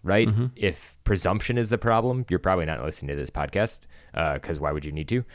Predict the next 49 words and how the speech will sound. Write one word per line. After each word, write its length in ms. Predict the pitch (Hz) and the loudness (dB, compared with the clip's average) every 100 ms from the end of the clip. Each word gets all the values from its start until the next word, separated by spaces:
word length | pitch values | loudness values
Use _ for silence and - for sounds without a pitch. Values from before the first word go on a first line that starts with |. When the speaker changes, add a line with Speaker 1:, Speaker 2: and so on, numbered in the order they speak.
| - - | -8 2
Speaker 1:
But, 280 | 104 101 - | 2 2 2
uh, 160 | 104 95 | 4 4
if 100 | 113 | 2
presumption's 480 | - 101 127 135 127 | 2 2 4 2 0
the 60 | 113 | 2
problem, 440 | 110 117 147 151 | 2 4 4 4
Speaker 2:
It 40 | 117 | 6
Speaker 1:
right? 180 | 107 | 6
Speaker 2:
might 180 | 92 117 | 6 4
be. 160 | 98 82 92 - | 2 0 0 -6
It 60 | - | -2
might 240 | 85 90 | -2 -2
be. 160 | - 98 | -4 -6
Speaker 1:
<laughs> 360 | - - - - | -14 -20 -12 2
Maybe. 360 | 117 110 73 | 4 4 0
If 140 | 80 120 | 0 4
you 100 | 120 | 6
are, 320 | 139 87 - - - | 4 0 -8 -20 -4
then, 360 | 98 85 71 73 - | 0 0 0 -6 -4
you 80 | |
know, 100 | 78 | -4
read 180 | 73 104 | -2 -2
these 140 | 107 - | -2 -4
prayers. 260 | 64 - - - - - | -6 -6 -18 -20 -20 -6
Uh, 240 | 98 92 90 | 2 4 2
if 120 | - | 0
presumption's 420 | 110 131 135 139 | 0 2 0 -2
the 60 | 131 | -2
problem, 380 | - 117 127 120 | 0 2 2 0
the 60 | 95 | 0
prayers 340 | 107 107 104 | 2 2 2
kind 220 | - 101 | 0 0
of 160 | 92 85 | 0 -2
have 280 | - 95 101 | 0 2 2
the 80 | 110 | 2
reminders 840 | 120 151 208 113 87 78 - - - - | 2 4 4 4 2 0 -8 -10 -8 0
of 140 | 113 | 4
our 100 | 98 | 4
sinfulness 560 | - 107 90 87 85 - | 2 0 0 0 0 -2
and 120 | 90 | 0
what 140 | 95 92 | 4 4
our 80 | |
sinfulness 720 | 87 101 87 90 85 80 - - _ - | 2 -2 -2 -2 -2 -2 -8 -12 _ 4
Speaker 2:
Mm-hmm. 260 | 135 135 180 | 6 6 2
Speaker 1:
is 140 | - - | -4 -2
and 160 | 95 | 0
how 400 | - 107 107 104 | 2 4 6 6
our 220 | 101 92 90 | 6 4 4
sinfulness 840 | 101 90 98 92 87 - - - | 0 0 0 0 0 -4 -8 -12